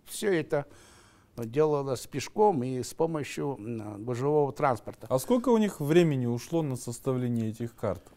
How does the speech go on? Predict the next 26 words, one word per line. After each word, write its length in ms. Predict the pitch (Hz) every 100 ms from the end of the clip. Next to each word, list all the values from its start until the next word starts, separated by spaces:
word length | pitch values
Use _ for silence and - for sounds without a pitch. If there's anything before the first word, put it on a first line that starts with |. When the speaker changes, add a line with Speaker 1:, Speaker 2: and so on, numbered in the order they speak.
| - - - - -
Speaker 1:
Вот, 220 | - -
э, 120 | 180
они 240 | 170 185 175
двинулись 540 | 131 196 196 185 165
в 40 |
тысяча 320 | - 202 - 170
восемьсот 340 | 170 190 175
сорок 220 | - 165
шестом 400 | - 170 226 233
году, 240 | 175 143 139
видать, 360 | 143 143 151
были 220 | 135 151 143
и 60 |
ротации, 640 | 143 147 - 220 214 123
потому 360 | 110 131 147 143
что 460 | - 156 139 135 127
последняя 680 | 147 131 196 208 165 160 147
экспедиция 640 | - - 151 196 - 143
была 320 | 131 143 147
на 160 | 131 139
начало 540 | 143 - 175 160 147 - - - -
Первой 320 | - 143 131 123
мировой 400 | 123 127 123 117
войны. 400 | 120 113 98 - _ _ 120
Speaker 2:
Ох. 420 | 113 98 - - _
Speaker 1:
Все. 340 | - 156 117